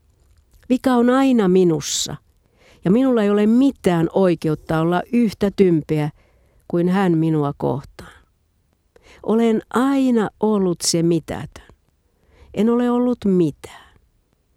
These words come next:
Tunnen, miten kaikki se pimeys jo sairastuttaa. On niin paha olo, että olen kuin tekemässä kuolemaa. Mutta sitten,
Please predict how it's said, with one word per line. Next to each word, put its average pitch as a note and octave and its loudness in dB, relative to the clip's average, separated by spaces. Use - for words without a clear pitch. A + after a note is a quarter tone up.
Tunnen, B3+ 0
miten A3 0
kaikki B3 -2
se F3 -2
pimeys F#3+ 2
jo F#3 0
sairastuttaa. A#3 -4
On A#3+ 0
niin A#3+ 0
paha A#3+ 0
olo, F3+ 0
että D#3 -6
olen F3 0
kuin F#3 0
tekemässä F3+ -2
kuolemaa. D3+ -6
Mutta G3+ 0
sitten, - -2